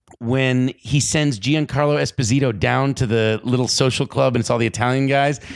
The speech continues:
and he's, I mean, they're, you know, they say a lot of racial things, and he's like, "Ah, you tell that hump he's not gonna live long enough to," s-, you know.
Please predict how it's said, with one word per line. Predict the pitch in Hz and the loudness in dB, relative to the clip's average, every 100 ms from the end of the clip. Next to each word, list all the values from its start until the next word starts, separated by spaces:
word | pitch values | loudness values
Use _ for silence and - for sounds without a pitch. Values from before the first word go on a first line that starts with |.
| - - - | -18 -18 -8
and | 131 131 | -2 0
he's, | 127 127 95 143 | 0 0 -2 -2
I | |
mean, | 135 127 | 0 2
they're, | 123 123 | 0 0
you | - 143 | 0 0
know, | 120 113 | 0 0
they | 113 | 0
say | 107 123 | 0 0
a | 117 | 0
lot | 113 | 0
of | 110 | 0
racial | 104 113 113 | 0 0 -2
things, | 107 113 113 104 | -2 0 0 2
and | 101 | 0
he's | 104 85 | 0 0
like, | 104 90 | 0 0
"Ah, | 143 139 | 0 0
you | 127 156 | 0 -2
tell | - 147 139 | 0 -2 2
that | 139 131 - | 0 0 -2
hump | - 135 - | -2 -2 -2
he's | 120 | 0
not | 139 131 | 0 0
gonna | 131 | 0
live | 131 135 101 | 0 0 0
long | 143 135 | 0 2
enough | 135 120 - | 0 -2 -4
to," | 120 | -4
s-, | 98 | -4
you | 147 | -2
know. | 127 | -2